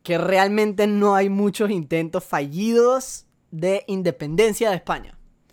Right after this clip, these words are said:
La mayoría de los intentos fallidos que hay es de separación de Colombia. ¿Y por qué no hay intentos fallidos de independencia de España? Bueno, principalmente porque Panamá fue una de las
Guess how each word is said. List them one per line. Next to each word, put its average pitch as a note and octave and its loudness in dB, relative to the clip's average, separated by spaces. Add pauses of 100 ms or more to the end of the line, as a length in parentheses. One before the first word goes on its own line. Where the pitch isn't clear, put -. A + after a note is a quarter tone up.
(640)
La E3 -4
mayoría E3+ 2
de G3+ 2
los G3 0
intentos E3 -6
fallidos F3 -2
que F#3 -6
hay F#3 0
es F#3+ -4
de G3 -2
separación E3 -8 (160)
de C#3+ -10
Colombia. F#3+ -2 (460)
¿Y A#3 -2 (340)
por F3+ -2 (200)
qué C4+ -2
no B3 0
hay A#3+ 0
intentos A#3 -4
fallidos G#3 -4
de E3 -6
independencia F3 -6
de F#3+ -4
España? F#3 -6 (420)
Bueno, E3+ -4 (240)
principalmente A#3 -2
porque F#3 -6
Panamá E3+ -6
fue G#3+ -6
una A#3 -4
de A3+ 0
las E3 -4